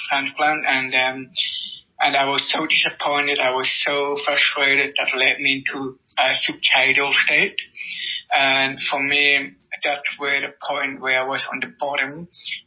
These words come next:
where I only could where I was so low that I only had the opportunity to, to, to choose, "Okay, I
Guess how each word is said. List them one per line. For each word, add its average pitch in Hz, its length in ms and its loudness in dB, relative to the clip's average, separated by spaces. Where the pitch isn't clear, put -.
where 135 260 0
I 135 280 2
only 147 440 0
could 135 440 -2
where 135 240 2
I 135 40 -4
was 139 180 0
so 156 140 2
low 131 500 2
that 135 160 2
I 139 280 2
only 143 460 0
had 131 500 2
the 143 80 -2
opportunity - 880 -4
to, 139 180 -4
to, - 320 0
to 147 180 -6
choose, 156 680 2
"Okay, 147 500 0
I 180 140 2